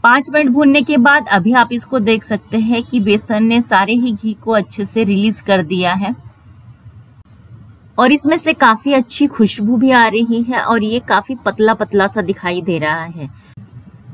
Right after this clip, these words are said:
तो अब मैं इसमें डाल रही हूँ ये पानी।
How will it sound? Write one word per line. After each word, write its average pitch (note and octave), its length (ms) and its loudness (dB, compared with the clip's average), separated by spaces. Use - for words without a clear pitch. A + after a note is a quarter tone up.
तो C4 80 6
अब C#4 120 4
मैं D4+ 220 2
इसमें C4 360 0
डाल G#3+ 260 2
रही G#3 260 0
हूँ A3+ 220 -2
ये A3+ 160 2
पानी। D#3+ 380 -2